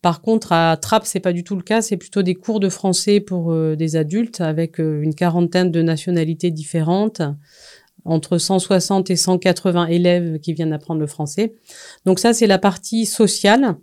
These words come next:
Donc chaque, euh, chaque, euh, fraternité a une,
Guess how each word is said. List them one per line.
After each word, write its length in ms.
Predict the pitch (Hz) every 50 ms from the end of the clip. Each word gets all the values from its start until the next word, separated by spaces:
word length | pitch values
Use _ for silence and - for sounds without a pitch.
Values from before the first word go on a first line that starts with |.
| _
Donc 180 | - 170 170 165
chaque, 400 | - - - 220 220 226 - -
euh, 400 | 190 175 175 170 170 165 165 165
chaque, 440 | 156 - - - 190 180 180 - -
euh, 360 | 170 160 160 156 156 156 151
fraternité 680 | 147 - - 190 185 - 180 180 185 180 185 196 196 190
a 220 | 185 196 196 196 190
une, 260 | 190 190 185 170